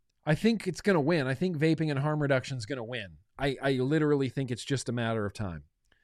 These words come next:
Mike Bloomberg is the ultimate Karen, the ultimate supreme Karen. Can't have people enjoying nicotine in a less risky way. Can't have that.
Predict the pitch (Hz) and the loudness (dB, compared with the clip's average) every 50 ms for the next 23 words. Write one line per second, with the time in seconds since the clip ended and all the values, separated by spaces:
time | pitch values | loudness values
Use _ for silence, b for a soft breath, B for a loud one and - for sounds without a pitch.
0 | _ _ _ - 151 185 208 190 196 196 220 226 226 220 214 220 220 202 170 - | _ _ _ -2 0 0 0 0 -2 0 0 0 2 2 2 2 2 0 -2 -4
1 | - 170 165 165 160 156 151 135 - - - _ _ _ _ _ _ - - - | -4 -2 0 0 0 -2 -2 -4 -8 -12 -16 _ _ _ _ _ _ -6 -6 -6
2 | - - 135 151 - - - 175 190 190 - - 156 135 117 98 - - - 123 | -6 -8 -12 -12 -12 -8 -4 -4 -4 -2 -2 -4 -6 -6 -6 -8 -12 -10 -8 -6
3 | 113 95 87 82 73 73 - _ _ _ _ _ _ _ _ _ _ - 135 151 | -6 -6 -8 -10 -12 -16 -20 _ _ _ _ _ _ _ _ _ _ -2 -2 -2
4 | - - 175 175 190 - - 190 180 160 - - 185 160 - - 175 170 160 156 | 0 2 2 2 4 4 2 0 0 -2 -2 -4 -4 -4 -2 0 0 0 2 0
5 | 147 - 143 131 120 101 95 80 71 78 - _ _ _ _ _ _ _ _ _ | 2 2 2 2 2 0 -2 -4 -8 -14 -18 _ _ _ _ _ _ _ _ _
6 | _ _ _ _ _ _ _ _ _ _ _ _ _ _ _ _ _ _ _ _ | _ _ _ _ _ _ _ _ _ _ _ _ _ _ _ _ _ _ _ _
7 | _ _ - - 180 196 190 196 214 220 202 - - 226 226 185 226 220 220 208 | _ _ 0 2 4 4 6 6 4 4 4 4 4 2 2 4 2 2 2 2
8 | 180 208 214 220 214 208 202 226 220 - 185 - - - 196 180 180 180 175 160 | 2 4 4 4 4 4 2 2 2 0 -4 0 4 4 4 6 4 2 2 2
9 | 151 143 151 170 180 170 - 185 190 190 190 - - 190 185 180 190 190 180 147 | 2 2 4 4 4 4 4 4 4 4 4 2 0 0 2 4 6 8 8 6
10 | 139 135 131 107 - _ _ _ _ _ _ _ _ _ _ _ _ _ _ _ | 6 4 2 -2 -6 _ _ _ _ _ _ _ _ _ _ _ _ _ _ _
11 | _ _ _ _ _ _ _ _ - - 180 185 185 185 190 202 202 180 180 208 | _ _ _ _ _ _ _ _ 0 0 2 2 2 2 4 4 2 4 4 4
12 | 214 208 185 165 160 147 - | 6 8 8 8 6 4 0